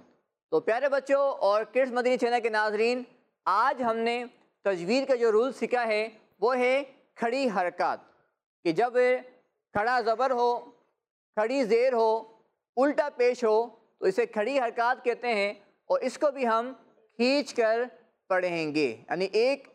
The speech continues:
الف، یعنی دو حرکت کے برابر کھینچ کر ان کو پڑھا جائے گا۔ اچھا پیارے بچوں،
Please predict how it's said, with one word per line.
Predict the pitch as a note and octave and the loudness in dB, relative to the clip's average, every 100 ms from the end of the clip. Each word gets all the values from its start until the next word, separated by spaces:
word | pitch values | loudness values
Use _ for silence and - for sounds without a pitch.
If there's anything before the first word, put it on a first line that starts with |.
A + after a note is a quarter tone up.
| _ F3+ | _ -4
الف، | G3 C4+ C#4 _ _ _ _ _ _ | -2 -4 -6 _ _ _ _ _ _
یعنی | D#3+ G#3+ | -2 -2
دو | E3+ G3 B3+ | 0 0 2
حرکت | B3 G3 G#3 G#3 B3+ | 2 0 -2 0 -2
کے | C4 G#3 | 0 0
برابر | G3 F#3+ G3+ A3+ B3 _ _ _ _ | 0 0 0 -2 -6 _ _ _ _
کھینچ | B3+ D4 - | -2 0 -2
کر | B3+ | -2
ان | A3 G#3 | 0 -2
کو | G#3+ G#3+ A#3+ - _ - | 0 0 -2 -8 _ -4
پڑھا | F#3 G3 F#3 | -2 0 0
جائے | D#3+ D#3 C#3 C#3+ | 0 0 0 -2
گا۔ | B2+ G#2+ - - | -4 -6 -14 -6
اچھا | A#3 A#3 | -4 0
پیارے | C4+ C#4+ | 0 2
بچوں، | C#4+ C#4+ D4 | 0 2 2